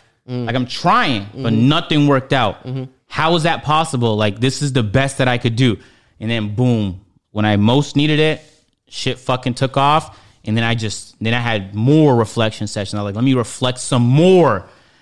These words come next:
Speaker 2: 'Cause that's when I'm, I'm real with myself. A lot of people think, and I kinda wanna ask you a question on this too. A lot of people think that when I'm being real with myself, that for some reason that's a lack of confidence.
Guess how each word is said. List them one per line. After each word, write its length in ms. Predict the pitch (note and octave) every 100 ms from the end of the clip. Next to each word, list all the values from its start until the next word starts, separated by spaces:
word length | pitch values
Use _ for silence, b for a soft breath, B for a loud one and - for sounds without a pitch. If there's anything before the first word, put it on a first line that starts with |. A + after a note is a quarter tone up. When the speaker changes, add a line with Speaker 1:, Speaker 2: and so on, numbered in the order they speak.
| _
Speaker 2:
'Cause 120 | G#2
that's 240 | B2+ D#3
when 100 | D#3+
I'm, 160 | D#3+ C3
I'm 180 | B2+ C3
real 160 | D#3 G#3
with 80 | C3
myself. 520 | A2+ - G#2+ - -
A 40 | D3+
lot 140 | C4
of 80 | -
people 220 | F4+ A#3+
think, 420 | - G3 A3+ G#3+ -
and 260 | C3+ B2+
I 80 | A#2+
kinda 220 | F3 A3
wanna 120 | E3
ask 200 | C3+ B2+
you 60 | C3
a 20 |
question 280 | - A#2 A#2
on 80 | A2
this 140 | G2+
too. 300 | - A2+ G2+ b b b b -
A 60 |
lot 140 | D3+ C#4
of 80 |
people 160 | D#4+ B3+
think 220 | - G#3
that 100 | F3
when 100 | D#3
I'm 80 | C#3
being 260 | D3 F3 A2+
real 200 | B2 F3
with 80 |
myself, 560 | F3+ F3+ - F#3+ G3 - b b -
that 580 | G#2+ B2+ B2+ G#2+ B2 _ _ _ _
for 180 | - D3+
some 340 | - F#3+ A3
reason 300 | G3 G3 E3
that's 240 | D3 A2+ B2
a 60 |
lack 260 | A#2 C#3 -
of 140 | B2
confidence. 580 | - C#3 B2 G2+ -